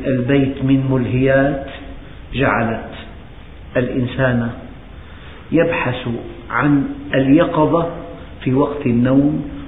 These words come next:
ويبحث عن النوم في وقت اليقظة. ولو تصورنا أننا عدنا إلى أصل فطرتنا،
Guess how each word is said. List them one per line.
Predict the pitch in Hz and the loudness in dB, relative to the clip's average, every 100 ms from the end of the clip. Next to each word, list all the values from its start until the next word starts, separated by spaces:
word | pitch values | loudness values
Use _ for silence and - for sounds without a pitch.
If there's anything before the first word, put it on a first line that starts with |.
| - | -4
ويبحث | 131 165 165 - 127 127 | 2 4 2 -2 -2 0
عن | 98 143 | 4 6
النوم | 143 139 147 160 170 170 - - - - | 6 8 6 4 2 -2 -6 -12 -14 -2
في | 131 | 2
وقت | 131 - 139 | 2 2 0
اليقظة. | 123 113 - 98 - - - - - - - - - - - - - - | 0 0 -4 -8 -10 -12 -14 -12 -12 -14 -16 -18 -18 -18 -18 -16 -16 -8
ولو | 131 143 | 2 2
تصورنا | 139 143 156 156 196 180 160 | 2 0 2 4 2 2 2
أننا | 139 147 139 | 4 6 6
عدنا | 113 143 135 131 | 4 0 2 0
إلى | 135 131 | 2 0
أصل | 127 - - 131 | 0 -2 -4 -4
فطرتنا، | - - 120 - 117 107 | -4 -2 -2 -2 -4 -4